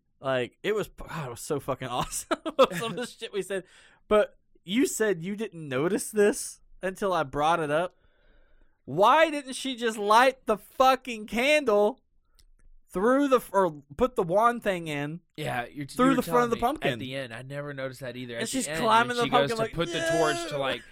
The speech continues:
Speaker 2: yeah, to fire up the Halloween Town pumpkin and shit.
Speaker 1: Yeah.
Speaker 2: Uh, she, and she climbs up to the top and then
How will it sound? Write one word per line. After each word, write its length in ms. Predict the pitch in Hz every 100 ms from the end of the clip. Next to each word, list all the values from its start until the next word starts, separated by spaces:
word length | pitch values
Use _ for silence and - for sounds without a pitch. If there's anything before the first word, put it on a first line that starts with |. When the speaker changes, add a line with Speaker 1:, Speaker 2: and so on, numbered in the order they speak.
| - -
Speaker 2:
yeah, 240 | 147 143
to 180 | 123 135
fire 380 | 120 143 135 131
up 140 | 131 123
the 60 |
Halloween 420 | 113 127 113 131 131
Town 280 | 123 107 101
pumpkin 380 | 110 101 104
and 120 | 101 101
shit. 260 | 104 101 190
Speaker 1:
Yeah. 300 | 175 120 123
Speaker 2:
Uh, 200 | 113 104 92
she, 380 | - - 110 110
and 100 | 110
she 120 | -
climbs 320 | 107 113 123
up 100 | 113
to 80 | 101
the 80 | 107
top 320 | 110 113 110
and 80 |
then 80 | 98